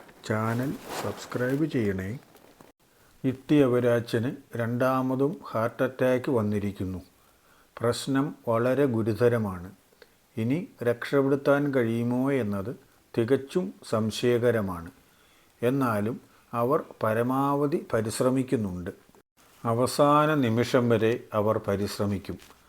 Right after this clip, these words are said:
തീർത്തും രക്ഷയില്ലാത്ത അവസ്ഥയിൽ മാത്രമേ അവർ അയാളെ ഉപേക്ഷിക്കുകയുള്ളൂ. അതിനാൽ വളരെ പെട്ടെന്ന് തന്നെ അയാളെ വെന്റിലേറ്ററിലേക്ക് മാറ്റി. രക്ഷപ്പെടാനുള്ള സാധ്യത വളരെ കുറവാണ്.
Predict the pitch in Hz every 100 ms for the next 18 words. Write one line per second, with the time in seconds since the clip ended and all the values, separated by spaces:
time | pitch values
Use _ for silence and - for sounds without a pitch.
0 | _ _ - 117 131 143 143 160 160 160
1 | 135 - - 127 127 123 127 123 127 104
2 | 104 - - 120 123 123 104 104 98 98
3 | 110 190 - - _ _ - 113 117 -
4 | - 107 110 110 113 123 151 104 101 117
5 | 120 - 120 123 110 104 92 87 85 -
6 | _ _ _ _ _ - 110 123 110 92
7 | 131 - - - - 113 123 139 151 147
8 | 113 107 135 151 156 123 95 104 190 233
9 | 110 113 117 120 139 - 101 110 113 139
10 | 131 127 123 131 127 127 123 165 107 92
11 | 90 - - - - _ _ _ _ -
12 | - - 120 117 - 143 131 143 139 139
13 | 139 139 139 139 131 131 135 139 127 120
14 | 139 156 165 156 160 151 101